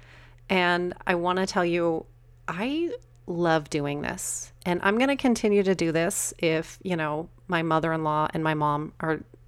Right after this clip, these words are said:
my only listeners. But I would <laughs> really love it if I had a few more listeners, right? Wouldn't we all? I do put my heart into every single episode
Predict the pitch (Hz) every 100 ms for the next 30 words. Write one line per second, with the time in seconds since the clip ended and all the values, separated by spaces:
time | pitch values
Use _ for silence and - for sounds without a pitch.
0 | - 180 160 151 147 - - 170 160 151
1 | 143 - 175 190 226 - - - - -
2 | - - - - 156 208 160 - - -
3 | - - - - - 208 202 202 185 208
4 | 208 214 190 185 190 214 202 277 277 294
5 | 208 - 151 151 175 185 226 254 302 370
6 | - 226 339 - 240 254 269 254 247 240
7 | 311 - - - - - - - - 220
8 | 220 180 202 190 - - 175 175 156 160
9 | - - - - - - 165 170 - 170
10 | 151 165 160 160 151 160 151 - 156 151
11 | - 147 143